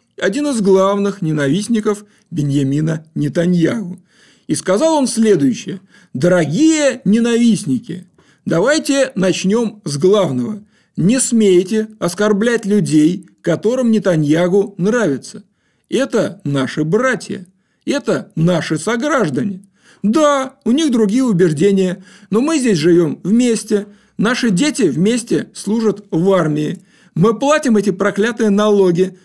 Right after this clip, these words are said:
чтобы им пусто было. И вообще, страна у нас одна. Доказывая нашу точку зрения, мы должны быть сдержаны и выдвигать убедительные аргументы.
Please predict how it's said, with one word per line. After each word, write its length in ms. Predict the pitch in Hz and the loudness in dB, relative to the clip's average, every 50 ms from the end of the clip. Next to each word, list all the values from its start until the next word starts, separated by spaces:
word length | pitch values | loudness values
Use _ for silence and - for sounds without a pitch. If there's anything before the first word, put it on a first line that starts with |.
| _ - | _ -14
чтобы 260 | - - 175 170 196 | -6 -4 0 0 0
им 120 | 190 180 | 0 0
пусто 320 | 185 208 190 165 - 185 170 | 0 0 -2 0 0 -2 0
было. 360 | 151 165 165 156 147 - - _ _ _ | 0 2 2 2 0 -2 -6 _ _ _
И 120 | - 202 226 | -4 -2 0
вообще, 640 | 277 302 294 - - 320 302 226 175 - - - _ _ | 0 -2 -2 0 2 2 2 2 2 -2 -6 -12 _ _
страна 560 | - - - - - 185 196 214 254 285 285 269 | -16 -8 -4 0 0 2 2 2 0 0 0 0
у 60 | 247 | 2
нас 260 | 220 190 147 - - | 2 0 0 -2 -2
одна. 540 | 147 156 165 214 233 240 220 160 131 95 - - _ _ _ _ _ _ _ - | -4 -2 0 0 0 2 0 -2 -4 -6 -10 -16 _ _ _ _ _ _ _ -8
Доказывая 880 | 135 156 180 190 - - 285 294 247 247 240 220 196 180 151 143 - - | -2 -2 -2 -2 0 0 0 2 2 2 2 4 4 2 0 -2 -6 -4
нашу 320 | - 196 220 196 - 190 170 | -2 -2 -2 0 -2 -4 -2
точку 340 | 175 208 185 180 - 185 175 | 0 0 -2 -2 0 -4 -2
зрения, 600 | 160 208 233 262 269 240 208 156 - - - - _ _ _ _ _ - | 0 0 0 0 0 2 2 0 0 -4 -8 -14 _ _ _ _ _ -2
мы 320 | 165 190 262 285 269 262 - - | 0 2 2 2 0 -4 -8 -8
должны 360 | 143 143 170 175 170 190 185 | -2 0 0 0 0 0 -2
быть 200 | 160 160 151 135 | 0 0 -2 -2
сдержаны 760 | 135 135 151 170 214 240 233 208 175 165 147 131 127 110 95 - _ _ _ _ - | -4 -8 -4 -2 -2 -2 0 0 -2 -2 0 -2 -2 -4 -8 -12 _ _ _ _ -4
и 80 | - 156 | -2 0
выдвигать 640 | 160 170 147 156 170 175 160 185 214 233 233 - _ _ _ _ - | 0 0 2 2 2 2 2 2 0 0 -4 -8 _ _ _ _ -4
убедительные 960 | - 160 151 165 180 151 147 208 208 214 240 226 220 220 220 220 214 226 - _ - | -4 -2 0 2 0 2 0 -2 -2 -2 0 0 2 2 0 0 -2 -6 -12 _ -8
аргументы. 760 | - 160 156 117 185 214 214 220 214 165 127 110 - - - | -6 -6 -4 -2 0 2 2 2 2 0 -2 -4 -6 -12 -18